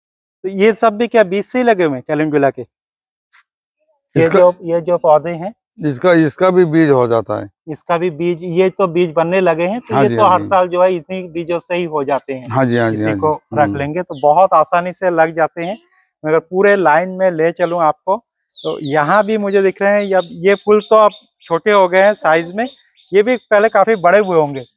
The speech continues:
Speaker 2: नहीं, नहीं, ये
Speaker 1: छोटे छोटे।
Speaker 2: वो लड्डू गेंदा ही है।
Speaker 1: ये लड्डू गेंदा है।
Speaker 2: हम्म।
Speaker 1: लड्डू गेंदे में तो बड़ी वैरायटी भी आती है।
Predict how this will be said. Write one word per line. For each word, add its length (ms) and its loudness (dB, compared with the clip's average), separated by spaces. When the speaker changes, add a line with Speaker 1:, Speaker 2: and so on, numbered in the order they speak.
Speaker 2:
नहीं, 180 2
नहीं, 160 2
ये 180 4
Speaker 1:
छोटे 60 -2
छोटे। 240 -4
Speaker 2:
वो 160 2
लड्डू 360 2
गेंदा 320 2
ही 140 2
है। 120 -4
Speaker 1:
ये 60 -4
लड्डू 280 -4
गेंदा 320 -4
है। 80 -6
Speaker 2:
हम्म। 640 -6
Speaker 1:
लड्डू 220 -6
गेंदे 300 2
में 100 -2
तो 160 4
बड़ी 280 2
वैरायटी 380 4
भी 80 -2
आती 300 0
है। 120 -6